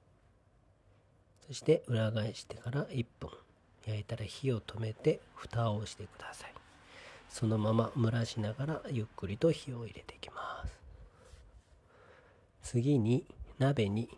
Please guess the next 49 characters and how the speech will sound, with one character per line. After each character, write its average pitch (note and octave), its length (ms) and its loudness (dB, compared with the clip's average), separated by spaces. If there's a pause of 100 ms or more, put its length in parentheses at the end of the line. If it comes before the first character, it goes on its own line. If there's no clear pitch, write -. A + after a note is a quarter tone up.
(340)
だ F2+ 220 -4
し、 - 320 -4 (540)
玉 G#2+ 320 0
ね G#2+ 240 -2
ぎ、 C3+ 200 0 (440)
人 G#2 320 2
参 G2+ 240 -4 (280)
を - 180 -4
入 G#2+ 140 0
れ G2 60 0
て A2+ 120 -10
か - 140 -4
ら F#3+ 100 -4
火 - 180 -8
に G#2+ 100 -6
か - 140 -12
け - 120 -12
ま - 140 -14
す。 - 180 -18 (1300)
沸 A#2+ 220 0 (100)
騰 B2+ 200 4
し - 80 -10
て A#2+ 100 -2
か B2+ 160 -4
ら D3+ 180 -2 (300)
中 G#2+ 460 -4
火 A2+ 80 -10
か - 460 -20
ら A#2 60 -4
弱 A2+ 320 2
火 A#2 120 0
ぐ A#2+ 120 0
ら A2 120 0
い C3 80 0
の F3 80 4
火 - 100 -4
加 - 140 -4
減 A2 260 -2
で C#3 200 -2
十 G#2 180 -4 (120)
分 A2 180 -6
ほ B2 160 -6
ど E3 180 -4 (320)
煮 G#2 120 2
て E2+ 160 -6
い E2 60 -8
き - 140 -16
ま G#2 200 -2
す。 - 200 -6